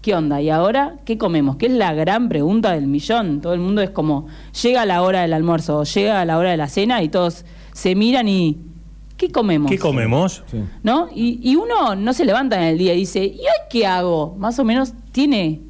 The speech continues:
Speaker 1: una organi-,
Speaker 3: Sí, y la falta de
Speaker 1: orga-
Speaker 3: tiempo creo también que juega en contra de todo esto, ¿no? De la buena alimentación.
Speaker 1: Obvio, pero por eso la organización hace, previamente, hace que mi tiempo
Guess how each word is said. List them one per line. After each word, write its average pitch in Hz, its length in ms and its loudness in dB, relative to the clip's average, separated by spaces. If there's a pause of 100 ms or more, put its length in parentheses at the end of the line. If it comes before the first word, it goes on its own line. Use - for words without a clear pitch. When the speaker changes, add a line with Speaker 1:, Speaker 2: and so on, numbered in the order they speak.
(120)
Speaker 1:
una 175 300 2
organi-, 156 400 2
Speaker 3:
Sí, 220 100 -4
y 131 120 0
la 127 120 0
falta 175 320 0
de 127 80 2
Speaker 1:
orga- - 120 -2
Speaker 3:
tiempo 151 280 0
creo 135 180 0
también 123 440 0
que 107 240 -4
juega 123 320 0
en 117 80 -2
contra 120 400 -2
de 101 80 -2
todo 98 180 0
esto, 92 160 -2
¿no? 107 120 2
De 117 60 2
la 110 100 2
buena 120 200 0
alimentación. 101 480 0
Speaker 1:
Obvio, 226 320 2
pero 170 160 0
por 180 140 2
eso 240 240 2
la 190 180 4
organización 185 800 0
hace, 226 480 0
previamente, 202 920 2
hace 202 540 -2
que 190 160 2
mi 185 200 2
tiempo 233 840 0